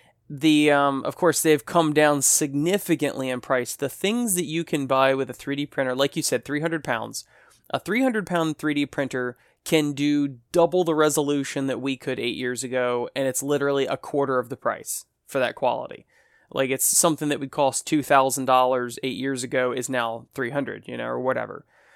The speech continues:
So, the problem with three D printers that a lot of people don't understand, and no, we have not purchased a more recent one, but I have friends,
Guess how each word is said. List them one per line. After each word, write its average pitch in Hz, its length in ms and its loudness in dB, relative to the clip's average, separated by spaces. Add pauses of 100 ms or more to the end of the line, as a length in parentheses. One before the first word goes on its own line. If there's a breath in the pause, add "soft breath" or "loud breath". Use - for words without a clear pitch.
(140 soft breath)
So, 123 580 0 (300)
the 147 380 4
problem 220 500 4
with 196 160 0
three 175 160 0
D 156 100 -2
printers 120 520 -6
that 135 120 -2
a 135 60 4
lot 135 200 4
of 143 80 0
people 160 280 -4
don't 135 180 -2
understand, 110 800 -6
and 143 160 0
no, 151 160 4
we 147 160 2
have 143 140 0
not 143 280 2
purchased - 400 -4
a 139 60 -6
more 131 160 -2
recent 135 320 -6
one, 131 160 -4
but 143 100 0
I 139 80 4
have 131 220 0
friends, 139 640 -2